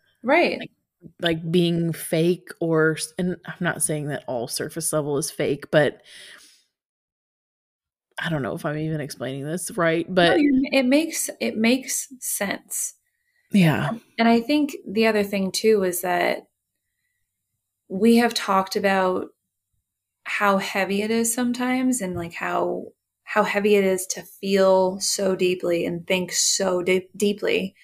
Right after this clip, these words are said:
Speaker 1: But like you just said, we wouldn't want to be showing up any other way.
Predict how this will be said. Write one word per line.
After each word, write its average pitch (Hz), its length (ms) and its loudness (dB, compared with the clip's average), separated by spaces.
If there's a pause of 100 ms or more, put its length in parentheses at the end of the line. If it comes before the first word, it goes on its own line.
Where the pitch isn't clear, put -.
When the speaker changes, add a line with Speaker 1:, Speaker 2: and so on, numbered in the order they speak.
(380)
Speaker 1:
But 220 140 4
like 220 200 4
you 220 120 2
just 196 260 0
said, 190 520 2 (1200)
we 247 260 0
wouldn't 240 420 4
want 214 380 2
to - 220 -6
be 196 120 0
showing 196 460 2
up 185 160 -2
any 180 220 -2
other 175 200 -4
way. 180 500 -4